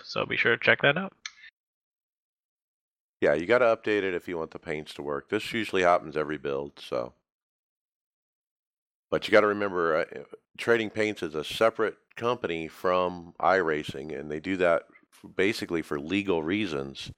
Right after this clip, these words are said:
Speaker 2: uh, because we do not have permission to run a lot of the sponsors that you see on these cars.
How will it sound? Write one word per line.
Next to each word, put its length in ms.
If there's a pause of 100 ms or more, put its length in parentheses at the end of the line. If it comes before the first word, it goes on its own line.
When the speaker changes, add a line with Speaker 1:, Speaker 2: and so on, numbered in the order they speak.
(460)
Speaker 2:
uh, 360
because 560
we 220
do 140
not 220
have 180
permission 640
to 100
run 560 (380)
a 80
lot 240
of 80
the 100
sponsors 680
that 140
you 80
see 260
on 120
these 200
cars. 640